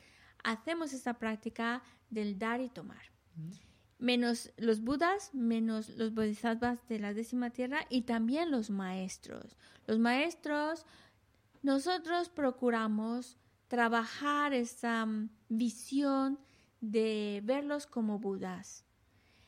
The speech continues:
Speaker 1: sean budas o no, pero ese es nuestro, ese es nuestro entrenamiento, apreciarlos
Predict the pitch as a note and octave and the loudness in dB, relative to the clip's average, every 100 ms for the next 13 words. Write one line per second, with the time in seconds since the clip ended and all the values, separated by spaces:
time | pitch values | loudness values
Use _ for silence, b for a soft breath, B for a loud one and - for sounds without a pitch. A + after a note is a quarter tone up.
0 | b b - - B3 A#3 G#3+ G#3+ G#3+ G#3 | b b -12 -2 0 2 2 0 0 -2
1 | G#3 A#3+ D4 D4 C4 C#4 E4+ F#4+ F4+ D4 | -2 0 0 0 0 2 0 -2 -2 0
2 | C4+ C4 - B3 A#3+ A#3 A3+ G#3+ A3+ _ | -2 -2 -4 -2 0 0 -2 -4 -8 _
3 | _ _ - - _ - B3+ E4 F4 D4 | _ _ -20 -20 _ -12 -8 -4 -2 -4
4 | - B3 A#3+ A3+ A3 G#3+ A3 G#3 G3+ G3 | 0 -2 0 -2 -2 -2 -2 -4 -4 -6
5 | G#3+ - A3+ A3+ - C4+ C#4 C#4+ C#4+ C#4 | -6 -2 -2 -2 -4 0 4 4 2 0
6 | D4 D4+ | -2 -6